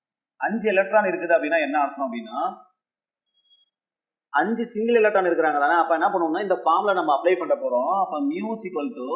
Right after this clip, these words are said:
square root of அஞ்சு சிங்கிள் எலக்ட்ரான் இருக்குதா, அஞ்சு தனித்த எலக்ட்ரான் இருக்குது அப்படின்னா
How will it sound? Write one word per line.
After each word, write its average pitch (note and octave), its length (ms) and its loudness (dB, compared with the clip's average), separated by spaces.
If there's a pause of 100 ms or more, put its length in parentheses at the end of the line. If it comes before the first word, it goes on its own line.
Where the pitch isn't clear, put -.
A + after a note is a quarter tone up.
(120)
square D3+ 320 -4
root D#3 220 -4
of F3 180 4 (140)
அஞ்சு F#3 280 -6 (120)
சிங்கிள் G3 320 -4
எலக்ட்ரான் E3+ 300 0
இருக்குதா, E3 280 -2 (480)
அஞ்சு G3+ 400 -6
தனித்த G3+ 300 -2
எலக்ட்ரான் F3+ 420 0
இருக்குது D#3 260 -6
அப்படின்னா C3+ 320 -6